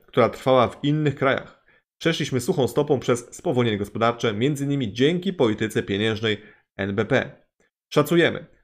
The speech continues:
że w czwartym kwartale dynamika P K B nadal przyspieszała. Nastąpił bardzo szybki spadek inflacji, choć nie spada już ona tak szybko. Inflacja sześć i jedna dziesiąta procent to jest inflacja umiarkowana.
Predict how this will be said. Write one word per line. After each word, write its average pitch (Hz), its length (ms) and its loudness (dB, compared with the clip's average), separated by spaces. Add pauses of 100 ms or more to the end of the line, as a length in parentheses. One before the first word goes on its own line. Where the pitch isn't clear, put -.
że 123 120 2
w 123 60 -4
czwartym 147 360 2
kwartale 123 380 2
dynamika 127 380 -2
P 113 120 0
K 113 120 0
B 107 260 0
nadal 120 340 0
przyspieszała. 120 640 -6 (360)
Nastąpił 127 440 2
bardzo 135 440 0
szybki 127 300 -6
spadek 123 400 -2
inflacji, 117 480 -4 (180)
choć 143 300 -2
nie 127 100 -2
spada 123 460 -2 (320)
już 180 240 -2
ona 107 160 -2
tak - 180 -6
szybko. - 460 -4 (140)
Inflacja 127 480 0
sześć - 340 -4
i 135 40 -4
jedna 113 180 0
dziesiąta 104 300 -6
procent 123 340 -2 (280)
to 139 80 2
jest 127 160 0
inflacja 131 380 -2
umiarkowana. 113 680 -4